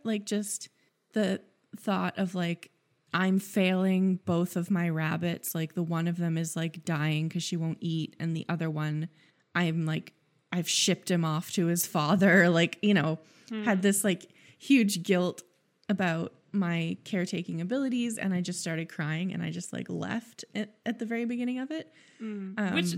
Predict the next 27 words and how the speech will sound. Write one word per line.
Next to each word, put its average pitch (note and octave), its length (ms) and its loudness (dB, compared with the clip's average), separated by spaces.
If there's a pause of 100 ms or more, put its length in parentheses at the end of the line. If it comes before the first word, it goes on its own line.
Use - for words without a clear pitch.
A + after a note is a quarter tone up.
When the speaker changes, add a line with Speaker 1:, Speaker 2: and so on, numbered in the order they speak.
Speaker 2:
okay, C4+ 220 -4
just D4+ 240 -6
to F4 80 -4
clarify, C4 460 -6
like, A#3+ 140 -4
you A#3 120 -2
didn't B3 220 -4
just C#4+ 180 -4
ship B3+ 260 -4
him A3 120 0
off A3 180 0
to A#3+ 80 -4
his G3+ 160 -2
father F#3+ 340 0
'cause F#3+ 160 -4
he F#3+ 100 -2
was F3 140 -4
a B3 40 6
Speaker 1:
I E4+ 120 8
Speaker 2:
bad B3+ 260 8
Speaker 1:
know. G#3+ 180 0
Speaker 2:
boy. D#3+ 400 0
Like, D#3+ 180 0
he - 200 6
Speaker 1:
<laughs> - 0 -
No. - 120 8
<laughs> - 1300 4